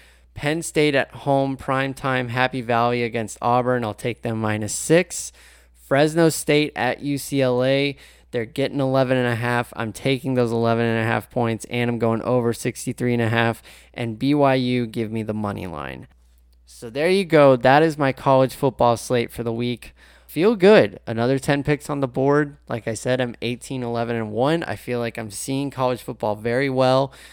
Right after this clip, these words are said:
Last week was the first week that I got to utilize my three T V setup in the basement,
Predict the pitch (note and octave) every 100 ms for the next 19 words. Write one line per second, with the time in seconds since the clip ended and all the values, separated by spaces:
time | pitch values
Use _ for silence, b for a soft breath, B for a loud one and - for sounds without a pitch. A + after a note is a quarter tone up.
0 | B B A2 A#2 A#2+ - C#3 C3+ B2+ A#2
1 | A#2+ - B2 A#2 C3 B2+ - A#2+ A2+ A2+
2 | - A#2+ A#2+ B2+ B2 A#2+ B2 A#2 A2+ G#2+
3 | - C3 A#2+ C3+ A#2+ B2 - B2+ A#2+ A#2
4 | A#2 A2 D#3+ F3+ - F3 F3